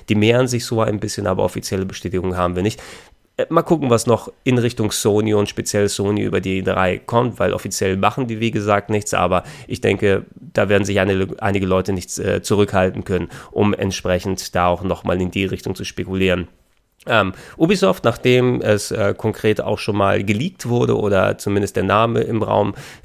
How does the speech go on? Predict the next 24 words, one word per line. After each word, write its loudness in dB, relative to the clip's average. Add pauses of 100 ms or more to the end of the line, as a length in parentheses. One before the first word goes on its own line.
(120)
ähm, 0
hin -2
und 0
her 2
geflogen -2
ist, -4
ist, -8
äh, 0
Watch 0
Dogs 0
Legion, 0 (200)
der 2
dritte 2
Teil -2
der 0
Watch -2
Dog-, -2
Watch 0
Dogs-Serie, 0
der 0
anscheinend 0
in -2
London 0
spielt, -2